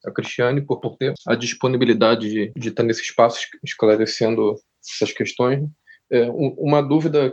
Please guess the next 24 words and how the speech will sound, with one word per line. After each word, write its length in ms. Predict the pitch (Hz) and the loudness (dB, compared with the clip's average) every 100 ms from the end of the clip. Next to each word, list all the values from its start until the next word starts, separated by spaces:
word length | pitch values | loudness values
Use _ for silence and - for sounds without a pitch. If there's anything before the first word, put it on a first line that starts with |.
| - | -4
que 120 | 110 82 117 - - _ | -6 -6 -10 -12 -18 _
foi 100 | 113 | -4
até 100 | 120 | -4
respondida 460 | 120 123 117 120 | -4 -4 0 0
que 120 | 117 | 0
eu, 120 | 110 - | -4 -2
que 120 | 123 | -2
eu 40 | |
sempre 300 | - 127 127 | 0 -2 -4
tive 240 | 127 131 127 | 0 2 6
realmente 400 | 139 135 139 135 | 6 6 2 0
foi 320 | - 139 - - | 0 0 0 0
sobre 180 | 123 | 2
essa 140 | 127 135 | 2 2
questão 380 | 139 - 135 135 | 0 2 2 2
do 180 | 135 | -2
cálculo 540 | 135 139 131 135 127 131 | 0 2 2 2 -6 -6
sobre 180 | 104 107 | -6 -4
rendimento 440 | 110 107 113 113 | -4 -4 -4 -4
familiar. 480 | - 117 120 113 107 | -4 -2 4 4 4
Eu, 180 | 113 107 | 4 4
eu, 280 | 113 110 - | 4 2 -2
eu 120 | - 113 | -4 -4
recebo 420 | 110 123 127 | 0 2 2